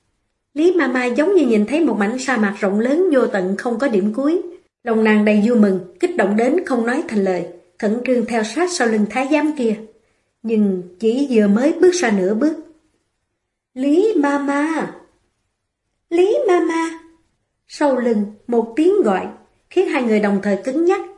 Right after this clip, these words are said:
bước chân đạp giữa không trung của nàng, thật không đành lòng thu hồi, chỉ thiếu vài bước như vậy. "Hoàng hậu nương nương bảo nô tỳ thông báo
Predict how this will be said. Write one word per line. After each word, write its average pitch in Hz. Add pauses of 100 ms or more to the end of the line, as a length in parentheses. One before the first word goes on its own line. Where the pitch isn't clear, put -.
(140)
bước 381
chân 247
đạp 214
giữa 220
không 277
trung 262
của 294
nàng, 208 (260)
thật 254
không 269
đành 214
lòng 202
thu -
hồi, 196 (260)
chỉ 240
thiếu 302 (160)
vài 208
bước 302
như 247
vậy. 180 (1300)
"Hoàng 294
hậu 269
nương 330
nương 330
bảo 254
nô 320
tỳ 262
thông 302
báo 311